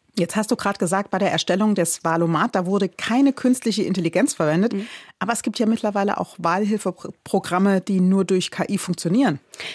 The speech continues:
Speaker 2: Ja, es gibt zum Beispiel Wahl Punkt Chat oder Wahlweise. Das kann man einfach im Internet eingeben, dann findet man das. Da stecken deutsche Entwicklerteams dahinter und die drehen das Prinzip so ein bisschen um. Also hier müssen die Nutzer keine Fragen beantworten,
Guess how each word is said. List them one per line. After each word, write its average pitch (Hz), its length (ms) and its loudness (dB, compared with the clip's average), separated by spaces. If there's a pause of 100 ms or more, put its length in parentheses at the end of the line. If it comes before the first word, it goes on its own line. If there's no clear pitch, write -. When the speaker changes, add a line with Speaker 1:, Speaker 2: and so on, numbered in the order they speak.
(120)
Speaker 2:
Ja, 170 240 0
es - 140 -6
gibt 233 220 -4
zum 214 160 2
Beispiel 190 500 -2
Wahl 185 260 2
Punkt 185 320 -2
Chat - 340 -4
oder 185 380 0
Wahlweise. 196 840 0
Das 196 160 -2
kann 190 120 -2
man 175 100 0
einfach 180 260 -2
im 180 100 0
Internet 185 420 -2
eingeben, 208 400 0
dann 180 140 0
findet 226 300 -2
man 220 140 0
das. 226 220 0 (400)
Da 202 140 0
stecken 220 340 0
deutsche 208 340 2
Entwicklerteams 285 720 2
dahinter 254 480 2
und 214 100 0
die 208 100 -2
drehen 226 260 2
das 240 160 0
Prinzip 226 440 -2
so 214 120 -2
ein 190 100 -2
bisschen 214 340 0
um. 175 300 0
Also 165 160 0
hier 202 220 0
müssen 214 200 -2
die 196 100 0
Nutzer 202 320 0
keine 190 260 0
Fragen 202 420 0
beantworten, 254 580 0